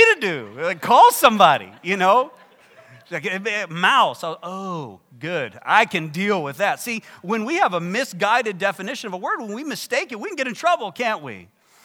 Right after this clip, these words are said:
And we get in trouble in the church when we don't define that word worship in a biblical way. Number two,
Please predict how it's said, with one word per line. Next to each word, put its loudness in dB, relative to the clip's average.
And -6
we -6
get -6
in -8
trouble -2
in -8
the -8
church -6
when -10
we -8
don't -8
define -6
that -4
word -10
worship -14
in -12
a -12
biblical -14
way. -2
Number -6
two, -10